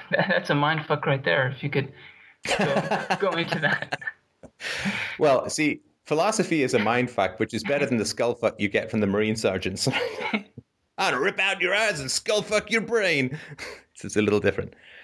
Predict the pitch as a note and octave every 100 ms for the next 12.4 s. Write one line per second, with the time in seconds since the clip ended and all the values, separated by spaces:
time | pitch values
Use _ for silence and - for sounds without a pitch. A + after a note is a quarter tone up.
0 | - C#3+ E3 C#3+ A#2+ B2 A#2 B2+ G#2 F#2+
1 | F#2 F#2 F2 E2+ F2 F#2+ G#2+ - E2+ E2+
2 | E2+ E2+ E2+ D#2+ - _ _ _ _ _
3 | _ _ _ _ - F#3+ - - C#3 D3
4 | C#3+ - B2 A2+ G#2+ G#2+ G#2 - _ _
5 | F#2+ G2 F2+ F#2 F2+ F#2 - - - _
6 | _ _ _ - A2+ - G2 E2+ E2 -
7 | - _ - A#2+ D#2 - - - - -
8 | - _ _ - G#2 G2 G2 F#2+ E2 -
9 | _ - F3+ F3 F3 F3+ E3 D#3+ D3+ D#3+
10 | E3 D3+ C#3+ - - - _ _ _ -
11 | F3+ F3 D#3 C#3 D3 D#3 D#3 - - -
12 | - D3 C3